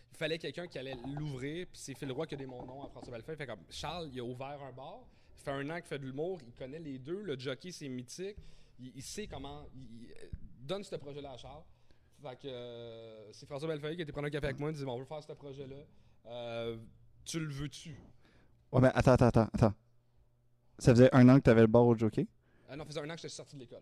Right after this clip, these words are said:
Speaker 2: Ok, sorti de l'école. Ok, ok, c'est ça. Parce que là, j'étais comme, « T'as-tu parti le
Speaker 1: Ah.
Speaker 2: bordel pendant que t'étais à l'école ? » J'étais
Speaker 1: Non,
Speaker 2: comme, « Chris ».
Speaker 1: puis, euh, un an après l'école.
Speaker 2: <laughs> Ok, ok, ok, ok, parfait, ok.
Speaker 1: Fait que c'est, euh, c'est ça que ça. Puis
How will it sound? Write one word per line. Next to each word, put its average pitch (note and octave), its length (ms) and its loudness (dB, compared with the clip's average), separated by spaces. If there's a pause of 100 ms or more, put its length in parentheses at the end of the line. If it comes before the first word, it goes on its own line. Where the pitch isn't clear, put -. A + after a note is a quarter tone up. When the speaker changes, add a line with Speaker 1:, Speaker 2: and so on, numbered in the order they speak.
(160)
Speaker 2:
Ok, C3+ 260 8
sorti B2+ 260 2
de A#2 60 8
l'école. G#2 180 8
Ok, G#2+ 120 6
ok, A2+ 200 10
c'est A#2+ 100 2
ça. B2+ 140 4
Parce G#2+ 140 2
que C3 60 2
là, B2+ 80 2
j'étais B2+ 160 -2
comme, « B2 160 -2
T'as-tu - 260 2
parti E3 460 4
le C3+ 200 6
Speaker 1:
Ah. - 20 2
Speaker 2:
bordel C#3 480 8
pendant C3+ 300 10
que - 60 -14
t'étais C3 200 8
à C3 60 10
l'école ? » E3+ 380 2
J'étais - 140 -8
Speaker 1:
Non, D#3+ 140 -2
Speaker 2:
comme, « - 100 -4
Chris ». D4 140 4
Speaker 1:
puis, - 80 2
euh, D#3+ 240 -2
un E3 60 -6
an - 60 -6
après G3+ 180 8
l'école. B2+ 300 -8
Speaker 2:
<laughs> - 40 -12
Ok, C3 400 4
ok, A#2+ 240 6
ok, A#2 100 2
ok, A#2 140 2
parfait, A2+ 340 2
ok. A2+ 60 0 (760)
Speaker 1:
Fait A#2+ 100 -16
que - 60 -20
c'est, B2+ 240 -12
euh, A2+ 180 -10
c'est A2 140 -18
ça A2 120 -14
que - 60 -16
ça. A#2+ 80 -10
Puis G2+ 100 -10